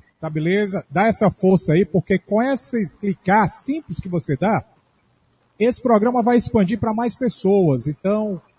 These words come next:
compartilha, manda o link aí pras pessoas que você conhece, aqueles que são seu ami-, são amigos, são torcedores do Ferroviário,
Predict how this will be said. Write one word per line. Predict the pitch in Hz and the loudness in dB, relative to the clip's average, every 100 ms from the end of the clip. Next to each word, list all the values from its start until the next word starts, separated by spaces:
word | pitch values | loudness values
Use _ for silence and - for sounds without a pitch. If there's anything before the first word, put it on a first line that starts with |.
| _ | _
compartilha, | 269 - 233 131 - 220 190 | -4 2 2 2 0 2 2
manda | 170 220 208 | 0 0 0
o | 165 | 2
link | 196 202 180 | 0 0 -2
aí | 190 | -2
pras | 170 160 - | -2 -4 -2
pessoas | 147 - 170 - | -8 -4 -6 -4
que | |
você | 151 143 151 | -6 -4 -6
conhece, | - 123 151 156 - _ _ - | -6 -2 0 0 -4 _ _ -16
aqueles | 120 185 185 | -2 -2 0
que | - | -4
são | - 175 | -2 0
seu | 170 170 147 | 0 2 2
ami-, | 127 156 180 165 | 4 4 4 2
são | - 160 131 - | -4 -2 -4 -6
amigos, | 135 147 196 196 165 123 - _ _ _ | -2 4 6 6 4 -2 -4 _ _ _
são | 165 175 | -6 -6
torcedores | 170 160 151 131 180 156 | -6 -6 -6 -2 -2 -2
do | |
Ferroviário, | - 156 151 131 131 180 190 160 | -2 0 2 2 2 4 4 2